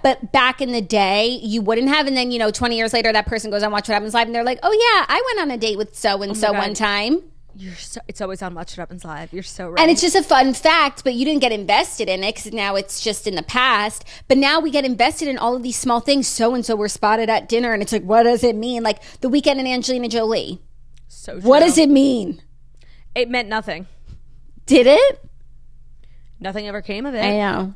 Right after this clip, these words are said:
Speaker 1: And she was just,
Speaker 2: And it
Speaker 1: like, spotted on a three-hour lunch date with a billionaire.
Speaker 2: Yeah, I saw that too.
Speaker 1: But I don't know, lunch date?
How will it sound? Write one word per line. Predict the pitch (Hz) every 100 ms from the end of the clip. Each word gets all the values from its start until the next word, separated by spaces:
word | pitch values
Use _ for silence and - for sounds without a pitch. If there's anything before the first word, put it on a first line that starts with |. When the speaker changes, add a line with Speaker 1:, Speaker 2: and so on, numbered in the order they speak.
| -
Speaker 1:
And | 233
she | - 262
was | 254
just, | 269 240
Speaker 2:
And |
it | 277
Speaker 1:
like, | 240
spotted | - 214 214
on | 208 202
a |
three-hour | 202 214 190 190
lunch | 190 185 185
date | 190
with | 156 180
a |
billionaire. | 175 165 170 67 - 185 196 - - - - - -
Speaker 2:
Yeah, | 202 208 196
I |
saw | 190 185
that | 165 170
too. | 185 160 170 156 - -
Speaker 1:
But | 240
I | 233
don't | 233
know, | 214
lunch | 202 190 233 -
date? | - 269 294 -